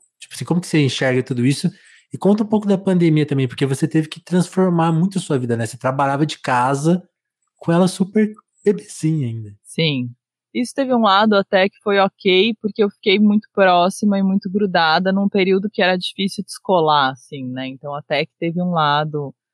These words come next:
Speaker 2: não é até que teve, né? Já que eu tava lá, até que rolou, né?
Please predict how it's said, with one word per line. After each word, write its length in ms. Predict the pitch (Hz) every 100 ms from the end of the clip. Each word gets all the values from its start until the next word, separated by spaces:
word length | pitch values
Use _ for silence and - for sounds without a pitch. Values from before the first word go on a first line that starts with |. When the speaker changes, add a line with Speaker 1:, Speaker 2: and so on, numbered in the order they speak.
| _ _ _ -
Speaker 2:
não 80 | 214
é 80 | 143
até 280 | - 135 131
que 100 | _
teve, 320 | 143 131 120
né? 180 | 127 127
Já 180 | 131 143
que 80 | 160
eu 60 | 151
tava 280 | 147 143 135
lá, 420 | 131 131 160 190 - _ _
até 240 | 151 - 147
que 80 | _
rolou, 340 | 180 156 127 120
né? 220 | 120